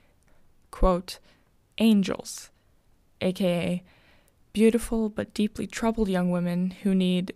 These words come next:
saving by the men in their lives. Lewis persists in pursuing Sam, despite her rejection of him and the fact that she clearly tells him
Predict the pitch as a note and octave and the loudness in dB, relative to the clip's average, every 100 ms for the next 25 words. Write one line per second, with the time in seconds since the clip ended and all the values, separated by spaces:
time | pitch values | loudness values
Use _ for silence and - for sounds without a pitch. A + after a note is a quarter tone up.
0 | - - - G#3+ G3+ F#3 F3 F3+ - - | -10 -6 0 2 2 0 -2 -4 -8 -20
1 | _ - F#3 F3 F3+ F#3 F3 - - - | _ 0 2 2 2 2 0 -4 -6 -10
2 | - - - - _ _ _ _ _ _ | -10 -12 -14 -16 _ _ _ _ _ _
3 | _ _ _ _ G#3+ A#3 A#3+ - G#3+ - | _ _ _ _ 2 4 2 2 0 0
4 | G#3 - - - G3+ F#3+ F#3 F#3+ F3+ F3+ | -2 -2 -4 -4 -4 -2 -4 -2 -2 -4
5 | - B3+ G#3 F#3 F#3 - - G3+ - G#3+ | 0 2 2 0 -4 -14 -8 -6 0 0
6 | G#3 G3 F#3 F#3 A3 A3 - F3+ - F#3+ | 0 -2 -4 -2 -2 -2 -4 -4 -2 -2
7 | F3 E3+ F#3 F#3 F#3 F#3+ - - - - | -2 -2 -4 -2 -4 -6 -6 -6 -4 -6
8 | - - B3 A#3+ A3 - G#3+ A3+ F#3+ F#3+ | -8 -4 -2 0 -4 -4 -6 -4 -6 -6